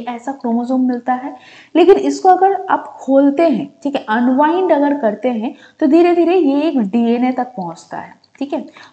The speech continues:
तो ये है एक बीच का situation, मैंने जो यहाँ पे ड्रॉ किया है ये एक बीच का situation है, ये है chromatin fiber, अभी ये fiber के phase में है, ठीक है। तो इससे अगर यहाँ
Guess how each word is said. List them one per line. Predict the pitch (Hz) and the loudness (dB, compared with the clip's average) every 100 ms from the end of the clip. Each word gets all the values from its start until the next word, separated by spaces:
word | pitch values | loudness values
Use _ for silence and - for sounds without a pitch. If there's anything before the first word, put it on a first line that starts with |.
| - | 2
तो | 349 | 4
ये | 285 349 | 4 2
है | 359 392 | 2 0
एक | - 302 | -2 -4
बीच | 208 247 285 311 | -2 0 0 0
का | - 339 | -2 -2
situation, | 330 233 185 156 - 160 175 | -2 -4 -6 -6 -8 -14 -8
मैंने | 202 208 247 | -4 -2 -2
जो | 285 | -2
यहाँ | 277 233 254 | -2 -2 -2
पे | 269 | -2
ड्रॉ | 226 220 | 0 -2
किया | - 202 | -2 -6
है | 165 202 | -4 -4
ये | 311 247 | -2 -2
एक | 277 220 | -2 0
बीच | 285 285 | -2 -2
का | 294 | -8
situation | 208 - 156 - 220 | -8 -10 -12 -12 -20
है, | - _ _ - | -20 _ _ -2
ये | 254 | -2
है | 311 370 | 0 -4
chromatin | 285 269 285 320 330 | -2 0 0 -2 -6
fiber, | - 208 185 175 107 - _ _ _ _ _ _ _ _ _ _ _ _ | -4 -4 -4 -6 -14 -20 _ _ _ _ _ _ _ _ _ _ _ _
अभी | 214 254 | -4 0
ये | 330 320 | 0 0
fiber | 277 220 208 247 285 | 0 2 2 0 -2
के | 311 | -4
phase | 311 254 196 185 | -4 -4 -4 -6
में | 165 | -12
है, | 170 - | -14 -10
ठीक | - 320 | -8 -6
है। | 302 - - _ | -8 -10 -20 _
तो | 311 | -2
इससे | 320 277 311 - 415 403 | -2 -2 -4 -2 2 4
अगर | 392 403 403 262 | 4 2 0 0
यहाँ | 262 254 | 0 0